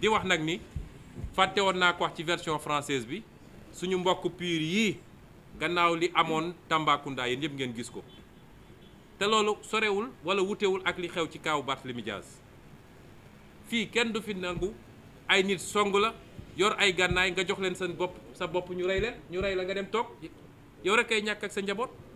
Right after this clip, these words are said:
Boo défendre sa bopp nag, bu doon li, li, li, li, li gaañu wala li faatu si yow la jóge, ñu suul dossier bi.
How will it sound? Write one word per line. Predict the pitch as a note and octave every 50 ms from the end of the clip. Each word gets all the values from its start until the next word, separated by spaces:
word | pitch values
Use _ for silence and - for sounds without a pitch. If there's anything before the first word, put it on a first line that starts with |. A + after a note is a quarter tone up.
| - - - - - - - - -
Boo | C3 D#3 G#3 A#3
défendre | A3+ A#3 A#3 A#3 A3 G#3+ G3+ G3+ G3+ F#3
sa | - E3+ F#3+
bopp | F3 F3 F3+ F3 -
nag, | D#3+ G3 A#3 - - - - - - - - - - - - - - - - - - - - - - - - C#3+
bu | F#3
doon | G#3 A#3 A#3 A#3 A3+ A3
li, | A3+ A3 F3 D#3 E3+
li, | F#3+ G#3 -
li, | F3+ F#3+ G3 F#3+ F3
li, | F#3+ F#3+ F#3 F#3+
li | F3+ F#3 F#3
gaañu | E3+ F#3+ F#3 F3+ E3+ D#3+
wala | E3 F3 F3
li | F3+ F#3
faatu | F3+ - F3 E3 - D#3
si | - -
yow | F3 E3+
la | D#3+ D#3
jóge, | C3+ D3 C3 G#2+ F#2 - - - - - - - -
ñu | D3+
suul | D3+ - F#3+ F3+ C#3+
dossier | D3 C#3+ C3+ - B2 A2
bi. | - -